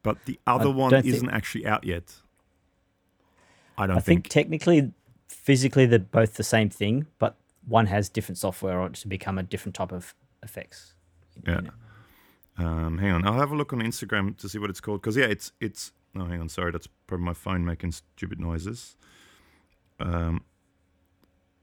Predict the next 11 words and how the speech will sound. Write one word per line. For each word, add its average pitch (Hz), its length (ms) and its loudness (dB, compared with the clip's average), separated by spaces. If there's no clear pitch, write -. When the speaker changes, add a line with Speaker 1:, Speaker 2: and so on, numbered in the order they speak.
Speaker 1:
go - 120 -6
away, 90 420 0
f-, - 180 -6
noises. 101 640 -6
Um, 90 800 0
poly, 104 960 -6
Poly 98 200 2
Effects, - 360 -6
here 90 80 -6
we 90 60 -6
go. 82 280 -4